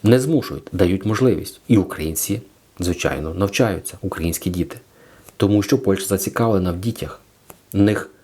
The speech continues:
замало народжується. Приїхали українські діти. Звичайно, так.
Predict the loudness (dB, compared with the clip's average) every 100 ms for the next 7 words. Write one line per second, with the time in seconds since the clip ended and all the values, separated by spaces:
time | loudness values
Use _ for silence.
0 | _ 2 4 4 0 0 0 2 0 0
1 | -8 -12 -18 -20 -20 -20 -20 _ 0 2
2 | 0 0 0 0 0 0 0 0 -4 -4
3 | -6 -8 -12 -6 2 4 4 -2 -4 -10
4 | -20 _ _ _ 0 0 0